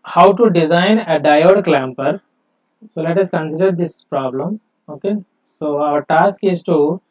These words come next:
design a diode clamper to restore the positive peaks of the input signal to a voltage level of five volts. Assume V gamma is zero point five volts,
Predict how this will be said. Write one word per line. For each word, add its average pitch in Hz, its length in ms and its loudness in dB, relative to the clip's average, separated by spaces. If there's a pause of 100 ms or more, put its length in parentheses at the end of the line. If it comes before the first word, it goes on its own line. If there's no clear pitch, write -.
(440)
design 190 500 0
a 220 100 2
diode 170 400 2
clamper 151 560 -2 (460)
to 170 120 0
restore 170 420 0
the 208 140 0
positive 185 600 2
peaks 214 300 0
of 170 200 -2
the 170 80 0
input 151 360 -6
signal 135 480 -6 (420)
to 170 100 2
a 170 60 6
voltage 170 500 2
level 151 260 2
of 180 200 -2
five 143 320 -4
volts. 123 400 -12 (640)
Assume 180 400 2
V 190 200 2
gamma 190 360 2
is 196 200 2
zero 156 260 0
point 175 260 -4
five 165 220 0
volts, 190 360 -4